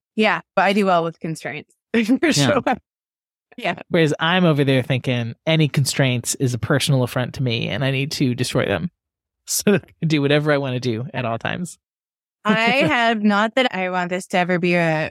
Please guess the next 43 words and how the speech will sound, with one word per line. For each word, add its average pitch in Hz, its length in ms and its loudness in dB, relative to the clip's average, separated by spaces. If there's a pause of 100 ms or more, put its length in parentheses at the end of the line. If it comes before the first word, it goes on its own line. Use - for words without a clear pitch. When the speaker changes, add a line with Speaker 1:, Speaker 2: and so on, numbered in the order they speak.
Speaker 1:
recurring 180 680 0
thing, 208 360 0
but - 140 -6
I've 202 220 0
had 277 120 0
some 214 160 2
of 202 80 2
my 180 100 2
most 175 300 0
productive 175 420 -2
weeks 180 280 -2
and 196 100 -2
my 190 80 -6
daughter 165 300 -4
is 156 100 -10
homesick 160 400 -12
from 160 140 -10
school 165 320 2
and 156 100 4
my 156 120 4
husband 165 300 2
and 156 120 -2
I 151 140 0
are 143 200 -2
taking 151 380 -4
shifts. - 500 -10 (160)
And 233 220 4
the 240 40 4
least 254 360 2
productive 233 420 2
weeks 196 380 0
when 214 160 4
it 196 60 0
was, 196 160 -6
like, 185 380 -4 (140)
very 208 480 0
few 208 180 2
meetings, 180 960 0 (120)
she's 180 260 -2
consistently 185 680 -6
at 170 180 -4
school. 170 720 -2
Speaker 2:
Yeah. 135 400 2